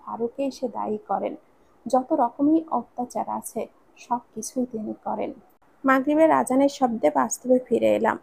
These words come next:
উঠে গিয়ে অজু করে নামাজের প্রস্তুতি নিচ্ছি। ড্রয়িং রুমে গিয়ে দেখি লুবনা আর শাশুড়ি মা ঘুম মেরে বসে আছে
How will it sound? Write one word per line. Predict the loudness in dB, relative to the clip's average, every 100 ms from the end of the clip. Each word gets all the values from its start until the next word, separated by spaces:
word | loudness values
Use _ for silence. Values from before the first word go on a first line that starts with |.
| _ -4
উঠে | 0 -2
গিয়ে | 2 6
অজু | 6 6 2 0 2
করে | 2
নামাজের | 2 -4 -2 -2 -2
প্রস্তুতি | -6 -4 -4 -4 -2
নিচ্ছি। | -2 -4 -4 -4 -6 _ _ _ -4 6
ড্রয়িং | 8 8 2
রুমে | 2 2
গিয়ে | 2 4 4
দেখি | 4 0 0 -2 -2
লুবনা | -2 -2 0 -4 -2 -4
আর | -6
শাশুড়ি | -4 -6 -4 0 2
মা | 2 -4 _ _ _ 4
ঘুম | 6 8
মেরে | 8 8
বসে | 4 2 -2 -2 0
আছে | 2 0 -2